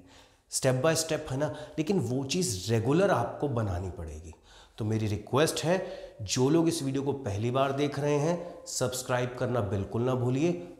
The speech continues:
और एक रिक्वेस्ट और मान लो यार, शेयर करते रहो ना वीडियो को, सबको ज्ञान बांटते रहो,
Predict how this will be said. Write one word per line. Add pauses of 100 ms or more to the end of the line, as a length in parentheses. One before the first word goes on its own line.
(120)
और
एक
रिक्वेस्ट
और
मान
लो
यार,
शेयर
करते
रहो
ना
वीडियो
को, (240)
सबको
ज्ञान
बांटते
रहो,